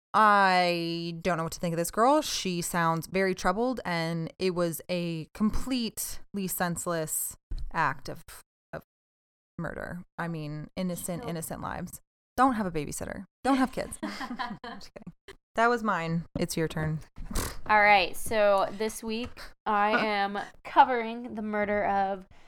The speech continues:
Speaker 3: Cindy Rounsaville out of Houston, Texas. So we'll just go straight into it.
Speaker 1: Cool.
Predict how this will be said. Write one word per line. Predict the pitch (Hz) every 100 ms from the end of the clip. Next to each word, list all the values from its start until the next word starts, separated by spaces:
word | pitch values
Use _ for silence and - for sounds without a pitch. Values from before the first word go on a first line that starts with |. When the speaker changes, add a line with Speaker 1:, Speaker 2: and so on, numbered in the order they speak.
| - -
Speaker 3:
Cindy | - - 226 220 240 233
Rounsaville | 226 196 185 185 180 180 - - 190 185 _
out | 190
of | 185
Houston, | - 196 - - 170
Texas. | - 156 - - - - - _ _ _ _ _ _
So | 214 -
we'll | 202 202
just | 190 -
go | - 214 233
straight | 233 - 262 262
into | 330 349
it. | 269 - _ -
Speaker 1:
Cool. | 185 170